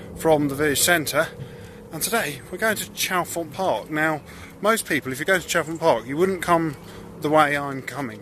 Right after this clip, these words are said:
but the reason I'm bringing you this way is 'cause I want to show you the original entrance. So this is the old road to Buckingham that way, and if you went that way, you'd have ended up in Uxbridge.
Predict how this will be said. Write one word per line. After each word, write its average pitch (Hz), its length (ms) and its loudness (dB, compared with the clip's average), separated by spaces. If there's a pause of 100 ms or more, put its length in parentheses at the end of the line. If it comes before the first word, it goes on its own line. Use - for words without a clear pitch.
but 135 140 -6
the 147 60 -12
reason 190 320 -4
I'm 160 100 -4
bringing 170 400 -6
you 147 160 -2
this 180 240 -4
way 101 140 -8
is 113 100 -8
'cause - 80 -8
I 139 80 -6
want 143 160 -12
to - 80 -14
show 151 240 -4
you 139 260 -4 (440)
the 139 340 -2 (100)
original 147 460 2
entrance. 127 400 -4
So 151 100 -2
this 202 220 -2
is 180 120 -8
the 175 100 -2
old 156 200 -2
road 151 320 0 (540)
to - 80 -6
Buckingham 151 540 0
that 160 260 0
way, 151 300 2 (600)
and 143 140 -2
if 143 140 -6
you 156 80 -4
went 151 160 0
that 147 180 -4
way, 143 240 -2 (920)
you'd 135 80 -14
have 131 80 -6
ended 123 200 -6
up 131 160 -8
in 139 80 -8
Uxbridge. - 720 -12